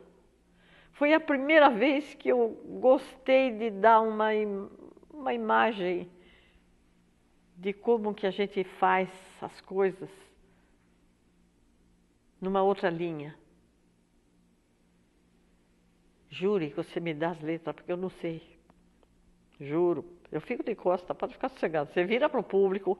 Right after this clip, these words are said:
o que eu falar, você manda." "Tá bom." <laughs> Assim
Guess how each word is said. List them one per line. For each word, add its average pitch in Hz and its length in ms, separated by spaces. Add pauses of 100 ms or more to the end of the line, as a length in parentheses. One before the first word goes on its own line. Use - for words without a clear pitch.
(720)
o - 80
que - 140
eu 208 40
falar, 190 280
você - 160
manda." 151 300 (480)
"Tá 294 80
bom." 180 180 (520)
<laughs> - 460
Assim - 320